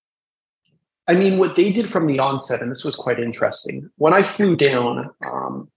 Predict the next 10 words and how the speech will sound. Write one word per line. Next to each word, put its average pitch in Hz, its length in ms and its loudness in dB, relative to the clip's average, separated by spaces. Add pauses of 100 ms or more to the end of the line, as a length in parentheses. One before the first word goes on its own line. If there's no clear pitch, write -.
(120)
in 131 280 -8
the 131 100 -2
early 139 240 2
onset, 123 400 0 (200)
I 135 100 6
was 151 160 4
vaccinated 113 720 0
roughly - 360 -2
within 123 540 -4
a - 40 -20